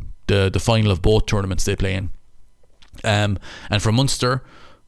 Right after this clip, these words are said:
U R C champions, you'd at least wanna get to the final the next year, um, and look to try and defend in the final in a one-off game. And last year, like, the performance away against the Sharks was poor.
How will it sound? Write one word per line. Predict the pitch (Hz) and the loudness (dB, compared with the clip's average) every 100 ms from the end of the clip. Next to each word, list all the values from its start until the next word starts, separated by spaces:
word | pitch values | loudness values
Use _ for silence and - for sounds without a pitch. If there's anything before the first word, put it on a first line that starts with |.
| - - | -12 0
U | 123 127 | 4 6
R | 123 | 4
C | - 123 | 2 2
champions, | 123 123 123 131 127 | 2 2 2 2 0
you'd | 104 90 - | -2 -6 -8
at | 87 | 0
least | 101 123 123 | 4 6 6
wanna | 123 127 | 4 2
get | 127 120 | 0 0
to | |
the | 123 | -2
final | - 131 127 | -2 -2 0
the | 120 | 0
next | 120 - - | 0 -2 -2
year, | 123 127 123 - - - - | 0 0 -4 -10 -20 -20 -6
um, | 101 104 104 104 | 0 2 2 2
and | 104 | 0
look | 107 | 0
to | - | 0
try | 110 | 2
and | 101 | 2
defend | 92 - 113 107 | 2 2 2 2
in | 104 | 0
the | 92 | 0
final | - 113 110 | 2 2 2
in | 101 | 2
a | 101 | 2
one-off | 110 110 107 - | 2 2 2 2
game. | 113 107 - - - - | 2 2 0 -4 -10 -6
And | 107 110 | -2 2
last | 104 143 160 - 131 | 2 2 2 2 2
year, | 120 113 - - - - - | 2 2 -2 -14 -20 -20 -4
like, | 117 - | -2 0
the | |
performance | - - 151 151 135 | 0 0 2 2 2
away | 127 127 | 2 2
against | 120 107 | 2 0
the | 104 | 0
Sharks | 120 104 101 | 2 2 2
was | 90 | 0
poor. | - - 95 90 87 | 2 2 2 -4 -8